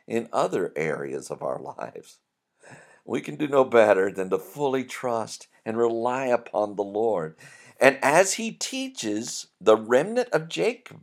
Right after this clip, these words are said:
this lesson, let us align with the idea that he alone is the only one who can keep us safe. Next time, Micah writes concerning the witches and soothsayers in Israel.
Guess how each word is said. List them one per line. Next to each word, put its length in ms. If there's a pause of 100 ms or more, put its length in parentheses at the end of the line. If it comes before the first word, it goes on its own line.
(100)
this 260
lesson, 520 (600)
let 280
us 240
align 760
with 160
the 160
idea 500
that 220
he 340
alone 720 (420)
is 220
the 260 (120)
only 440
one 380 (320)
who 100
can 220
keep 380
us 200
safe. 640 (880)
Next 280
time, 320
Micah 300
writes 340
concerning 560
the 100
witches 720
and 200
soothsayers 880
in 220
Israel. 680